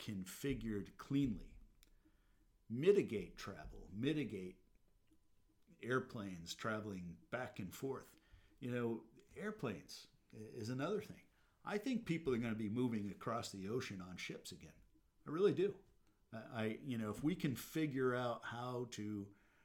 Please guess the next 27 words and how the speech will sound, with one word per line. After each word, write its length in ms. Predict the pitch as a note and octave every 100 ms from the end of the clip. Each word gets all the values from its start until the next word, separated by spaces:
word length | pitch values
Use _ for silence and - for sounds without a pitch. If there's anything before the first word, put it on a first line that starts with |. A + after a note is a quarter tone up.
| _ -
uh, 280 | - -
scrub 480 | - - B2 B2+ B2
the 220 | A2 F#2+
air, 240 | G#2+ F3 - - _ - _ - _ A2
uh, 400 | G2+ F#2+ F#2+ A#2+
on 240 | A2+ G2+ -
passenger 580 | B2+ - C#3 C#3+ F#3+ F3+ -
liners, 500 | C3 C#3 G3 A3+ - - _ _ _ _ _ _ -
um, 300 | G2 F#2 G#2 G2 -
you're 140 | A#2+ F#3
gonna 160 | A#3
see 180 | - F3+
more 300 | C#3 C#3 C#3
and 80 | B2
more 200 | A#2+ A2
travel 640 | - - D3+ D3 G2+ F#2+ - - B2+
overseas 960 | C3 A#2 - - B3+ C#3+ E2+ A2 - - - G2+
on 140 | G2+
ships. 500 | - - - - - - - _
I 60 | A#2+
believe 320 | D#3+ A3+ G#3
that. 140 | G#2+ - - - _ - - _ _ -
The 60 |
planes 380 | - F#3 B3 C#3+
are 60 | B2+
killing 360 | - C#3 A#2
our 120 | F#2+